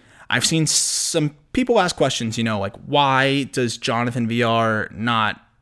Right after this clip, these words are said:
have a spot in the field? He's so fast and athletic. I need him. I wanna ha-, see him out there." And that's an understandable thought,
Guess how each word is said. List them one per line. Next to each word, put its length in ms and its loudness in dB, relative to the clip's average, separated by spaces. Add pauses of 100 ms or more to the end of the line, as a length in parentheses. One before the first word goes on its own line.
(200)
have 220 -4
a 40 -6
spot 260 -4
in 40 -12
the 60 -12
field? 560 0
He's 460 -4 (120)
so 260 -4
fast 360 0
and 80 -2
athletic. 400 -4
I 80 -6
need 180 -6
him. 120 -6
I 160 -8
wanna 200 -10
ha-, 140 -12
see 220 -4
him 120 -4
out 240 -4
there." 240 -10 (320)
And 140 2
that's 120 0
an 60 4
understandable 580 2
thought, 440 -4